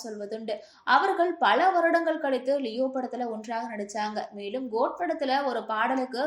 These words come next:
விஜய் கூட இணைந்து நடிகை த்ரிஷா டான்ஸ் ஆனாங்க. இந்த சூழல்ல விஜய் குறித்து த்ரிஷா பேசியிருக்கக்கூடிய வீடியோ தான் ஒன்று ட்ரெண்ட் ஆகிட்டு இருக்கு.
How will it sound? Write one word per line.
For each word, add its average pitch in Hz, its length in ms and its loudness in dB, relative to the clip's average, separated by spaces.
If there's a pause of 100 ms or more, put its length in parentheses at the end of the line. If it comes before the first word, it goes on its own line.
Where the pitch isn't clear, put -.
விஜய் 226 280 -6
கூட 294 120 -2 (140)
இணைந்து 262 340 -2 (460)
நடிகை 330 240 0
த்ரிஷா 294 360 -2 (120)
டான்ஸ் 208 320 -2
ஆனாங்க. 208 320 -4 (500)
இந்த 403 120 -2 (120)
சூழல்ல 302 340 2 (160)
விஜய் 262 260 -2
குறித்து 247 260 0 (100)
த்ரிஷா 233 260 -4 (140)
பேசியிருக்கக்கூடிய 240 640 -6 (120)
வீடியோ 233 240 -4 (100)
தான் 226 180 4 (100)
ஒன்று 214 220 -8
ட்ரெண்ட் 202 260 -10
ஆகிட்டு 196 280 -8
இருக்கு. 220 200 -4